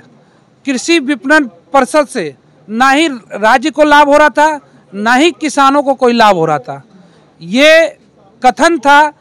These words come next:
राज्य सरकार की कि ये भ्रष्टाचार का अड्डा है,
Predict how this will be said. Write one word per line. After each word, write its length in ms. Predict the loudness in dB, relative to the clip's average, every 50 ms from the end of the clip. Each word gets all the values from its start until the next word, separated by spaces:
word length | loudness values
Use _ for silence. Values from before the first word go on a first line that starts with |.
| _ _ _ -6
राज्य 340 | -2 0 0 0 0 -2 -4
सरकार 420 | -2 -2 -2 0 0 2 2 2
की 300 | 0 -2 -4 -4 -4 -6 -10 _ -20 -20 -20 -20 _ _ -10
कि 80 | -6 -2
ये 480 | 0 2 4 4 4 4 2 0 -2 _ _ _ _ _ _ _ _ _ _ _ _ _ _ _ _ _ _ _ -8
भ्रष्टाचार 720 | -2 0 2 2 2 2 0 0 0 2 2 2 2 2
का 240 | 2 2 2 2 2 0 -4 _ -20 -20 -20 _ _ -4
अड्डा 300 | -4 -2 2 2 2 2
है, 260 | 2 0 -4 -10 -16